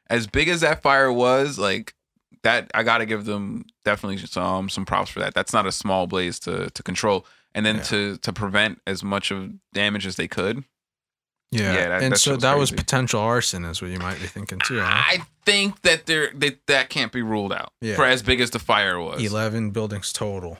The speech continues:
Speaker 2: or around
Speaker 1: Yeah.
Speaker 2: that much, yeah.
Speaker 1: Yeah, and, and, and, you know, like, the, the, the homeless people congregate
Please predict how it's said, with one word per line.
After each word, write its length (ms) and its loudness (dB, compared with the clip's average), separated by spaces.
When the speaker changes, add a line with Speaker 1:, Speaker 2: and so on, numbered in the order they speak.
Speaker 2:
or 200 -2
around 220 2
Speaker 1:
Yeah. 160 2
Speaker 2:
that 180 -4
much, 420 -10
yeah. 260 -8
Speaker 1:
Yeah, 600 0
and, 160 2
and, 320 0
and, 200 0
you 80 2
know, 240 2
like, 240 2
the, 280 -2
the, 240 -2
the 120 -2
homeless 260 0
people 400 -6
congregate 800 0